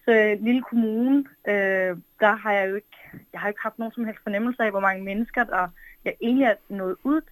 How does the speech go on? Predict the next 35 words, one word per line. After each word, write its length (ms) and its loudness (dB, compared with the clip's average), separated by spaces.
til. 280 -6
Så 60 -10
det 160 2
her, 120 4
det 160 0
var 80 4
jo 240 -2
utrolig 400 -2
overvældende, 680 2
og, 320 -6
øh, 200 -6
og 140 -4
jeg 60 -2
er 100 -4
meget, 220 6
meget 220 -2
beæret 280 -4
over 300 -6
det. 180 -12
Det 140 -14
kan 100 -2
jeg, 140 0
jeg 100 -10
kan 100 -6
mærke 320 2
det, 180 -6
sådan 160 -10
nu 100 -4
hvor 100 -4
jeg 220 -2
genfortæller 580 -4
det 160 -8
efter 240 -8
så 80 -6
lang 180 0